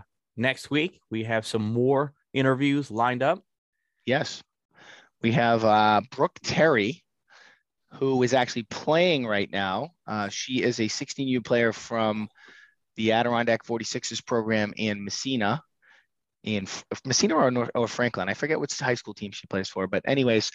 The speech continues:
Speaker 2: fifty goals in thirty-nine games. She has fifty goals in thirty-nine games at the sixteen U level with that team, which is a quite competitive team.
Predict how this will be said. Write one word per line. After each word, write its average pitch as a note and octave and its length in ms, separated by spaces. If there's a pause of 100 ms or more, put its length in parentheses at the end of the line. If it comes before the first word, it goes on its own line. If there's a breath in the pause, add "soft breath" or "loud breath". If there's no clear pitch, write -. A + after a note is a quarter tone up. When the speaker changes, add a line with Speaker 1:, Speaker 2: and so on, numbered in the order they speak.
(200 loud breath)
Speaker 2:
fifty G3 320
goals F#3 320
in D3+ 80
thirty-nine D3 460
games. G#2 420 (300)
She G#2 180
has E2 320
fifty C#3+ 480
goals A#2+ 440
in G#2 120
thirty-nine G#2+ 480
games G2+ 320
at F#2+ 80
the - 80
sixteen G#2+ 460
U G#2 160
level F#2+ 320
with F#2+ 140
that F#2+ 180
team, F#2+ 160
which G2 160
is A#2 100
a - 40
quite G#2+ 240
competitive F#2+ 500
team. A2 240